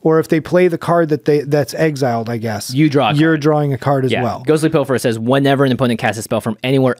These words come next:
Speaker 2: other than their hand, draw a card." So pretty good. Kinda
Speaker 1: Yep.
Speaker 2: like an enchantment.
Speaker 1: Yep.
Speaker 2: Um, and then you also have Uvilda or Nasari if you're gonna play the blue-red deck. Uh, both of these are basically cards that care about exiling other players' libraries and stuff, and so you can kinda see this, like, very disruptive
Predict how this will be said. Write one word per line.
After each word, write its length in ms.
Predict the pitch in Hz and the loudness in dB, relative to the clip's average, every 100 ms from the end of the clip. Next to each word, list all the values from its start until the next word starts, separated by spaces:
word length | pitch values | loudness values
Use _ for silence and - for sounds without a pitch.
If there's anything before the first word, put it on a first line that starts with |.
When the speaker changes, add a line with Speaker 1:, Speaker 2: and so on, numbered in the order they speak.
| - | 0
Speaker 2:
other 340 | 143 147 135 | 2 2 2
than 160 | 113 98 | 0 -2
their 120 | 90 | -4
hand, 240 | 98 90 | -4 -6
draw 180 | 101 87 | -4 -6
a 40 | 82 | -6
card." 320 | 82 - 85 _ _ _ | -10 -12 -18 _ _ _
So 160 | - - - | -16 -14 -10
pretty 180 | 95 | -8
good. 340 | 87 80 90 - | -6 -6 -8 -6
Kinda 180 | 147 147 | 0 0
Speaker 1:
Yep. 20 | |
Speaker 2:
like 120 | 160 | 0
an 60 | 95 | -4
enchantment. 580 | - 98 69 85 - - - - | -6 -6 -8 -10 -14 -20 -14 0
Speaker 1:
Yep. 160 | 156 - _ - | 0 0 _ 0
Speaker 2:
Um, 480 | 165 160 156 156 160 - | 2 4 2 -2 -6 -4
and 140 | 170 202 | 2 2
then 120 | 247 | 4
you 100 | 233 | 2
also 240 | 233 220 | 2 2
have 200 | 190 170 | 2 2
Uvilda 560 | 180 156 147 156 160 160 | 2 2 2 4 2 2
or 120 | 147 | 2
Nasari 680 | 139 123 - 117 117 139 147 | 0 -2 0 2 2 0 -2
if 100 | 127 | -4
you're 60 | |
gonna 80 | 127 | -6
play 140 | - 120 | -2 -2
the 80 | |
blue-red 560 | 98 107 123 110 107 113 | -2 2 2 4 0 2
deck. 320 | 123 123 - - | 2 0 -2 -2
Uh, 200 | 120 117 | 0 0
both 400 | 113 139 151 165 | 2 2 4 2
of 140 | 139 | 0
these 320 | 135 135 135 | 2 2 2
are 60 | 117 | 0
basically 380 | 113 110 - 113 | 0 -2 -4 -6
cards 260 | - 110 104 | -4 -4 -4
that 160 | 95 | -8
care 180 | - 104 | -6 -6
about 300 | 101 92 95 107 | -4 -4 -4 -4
exiling 400 | 104 98 90 90 | -4 -4 -6 -6
other 100 | 87 | -8
players' 300 | 98 82 98 | -8 -8 -2
libraries 720 | 165 175 147 156 151 147 135 | 0 0 2 2 2 2 -2
and 80 | 131 | 0
stuff, 200 | 127 - | -2 -2
and 80 | |
so 80 | - | -8
you 60 | 127 | -8
can 100 | 127 | -6
kinda 180 | 156 185 | -6 -4
see 140 | - | -2
this, 120 | 131 117 | -2 -4
like, 120 | 98 | -4
very 160 | 107 | -4
disruptive 680 | 98 - - 104 - 107 95 | -4 -8 -4 -4 -2 -4 -4